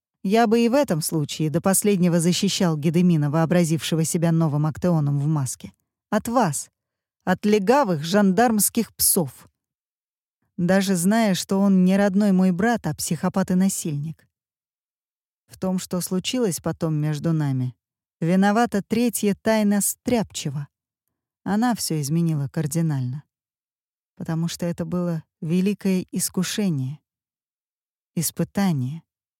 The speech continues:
перед которым никто, ты слышишь, граф, никто бы не устоял.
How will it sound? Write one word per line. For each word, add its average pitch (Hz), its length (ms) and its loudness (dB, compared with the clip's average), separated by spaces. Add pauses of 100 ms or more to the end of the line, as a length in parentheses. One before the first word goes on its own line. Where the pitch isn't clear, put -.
(720)
перед 165 260 -2
которым 180 480 2
никто, 185 460 0
ты 151 160 -12
слышишь, 233 520 -4
граф, 156 300 -4 (760)
никто 226 440 0
бы 175 140 0
не 147 120 0
устоял. 139 640 -4